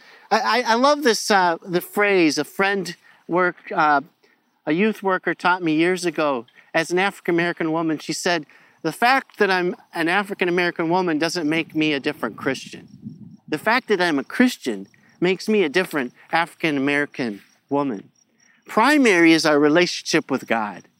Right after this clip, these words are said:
Secondary is our relationship with one, one another. I love, uh,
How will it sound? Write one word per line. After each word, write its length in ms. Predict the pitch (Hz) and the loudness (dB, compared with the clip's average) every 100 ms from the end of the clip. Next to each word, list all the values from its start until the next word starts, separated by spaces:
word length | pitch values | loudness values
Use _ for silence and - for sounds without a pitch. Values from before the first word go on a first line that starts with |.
| _ _ _ _ _ _ _ _ _ _ _ - | _ _ _ _ _ _ _ _ _ _ _ -14
Secondary 840 | - 277 294 247 175 151 147 139 - _ _ _ - | -2 -2 0 -2 2 2 2 -2 -8 _ _ _ -4
is 140 | 160 | -2
our 80 | 147 | -2
relationship 520 | 151 165 165 - 165 | -2 -2 -4 -6 -6
with 140 | 165 156 | -6 -4
one, 240 | 151 156 _ | -4 -6 _
one 140 | 156 156 | -8 -6
another. 360 | 143 175 - - _ _ _ _ _ _ _ _ _ _ _ | -6 -8 -12 -20 _ _ _ _ _ _ _ _ _ _ _
I 80 | 165 | 0
love, 320 | 190 196 170 | 2 2 4
uh, 220 | 180 147 | 4 4